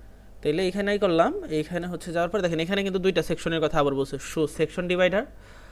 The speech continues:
আর শু এসকিউ। আমরা জানি প্রতিটা প্রোডাক্টের কিন্তু এসকিউ একটা নাম্বার থাকে। আমি যদি হচ্ছে ডিভাইডারটা ফার্স্ট on করি, আপনারা কিন্তু ডিভাইডার সম্পর্কে জানেন। এই যে উপরে একটা কিন্তু ফাঁকা হয়ে গেছে, এই যে উপরে যে ডিভাইডার সম্পর্কে আমরা মোটামুটি জানি, এটা অফ করে দিলাম। এইবার হচ্ছে শু এসকিউ, মানে প্রত্যেকটা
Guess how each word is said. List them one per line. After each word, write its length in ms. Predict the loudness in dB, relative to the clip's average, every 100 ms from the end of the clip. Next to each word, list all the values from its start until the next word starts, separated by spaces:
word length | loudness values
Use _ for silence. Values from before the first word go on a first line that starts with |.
| -18 -12
আর 160 | -2 -2
শু 180 | 0 0
এসকিউ। 360 | 0 -2 -2 2
আমরা 120 | 2 2
জানি 160 | 2
প্রতিটা 300 | 2 2 2
প্রোডাক্টের 340 | 2 0 0 -2
কিন্তু 140 | -2
এসকিউ 280 | -4 -2 0 2
একটা 120 | 2
নাম্বার 200 | 2 0
থাকে। 120 | 2 0
আমি 140 | 0
যদি 180 | 0 0
হচ্ছে 180 | -2 -2 -2
ডিভাইডারটা 560 | 2 4 4 4 0
ফার্স্ট 200 | -4 -2 0
on 60 | 0
করি, 100 | -2 -2
আপনারা 140 | 0 0
কিন্তু 140 | 2
ডিভাইডার 220 | 4 4 2
সম্পর্কে 220 | -2 -2 0
জানেন। 160 | -2 -4
এই 80 | -2
যে 40 |
উপরে 220 | 2 4 2
একটা 120 | 0
কিন্তু 200 | -6 -6 0
ফাঁকা 180 | 2 2 0
হয়ে 120 | -2
গেছে, 140 | -6 -10
এই 60 | -12
যে 60 | -14 -10
উপরে 220 | -10 -12 -18 -20 -20 -20 -18 -2
যে 80 | 2 4
ডিভাইডার 240 | 4 4
সম্পর্কে 340 | 0 -4 -2 0
আমরা 180 | 0 0
মোটামুটি 300 | -2 -2 -2 -6 -6 -4 0
জানি, 180 | 0 0 -12
এটা 120 | -8 -6
অফ 60 | 0
করে 120 | 0 2
দিলাম। 160 | -2 -4 -6 0
এইবার 220 | 4 4 2
হচ্ছে 180 | -2 -4
শু 100 | 0 0
এসকিউ, 300 | 0 -4 -6 -6 -18 -20 -20 -20 -14
মানে 120 | -10
প্রত্যেকটা 360 | -6 -4 -4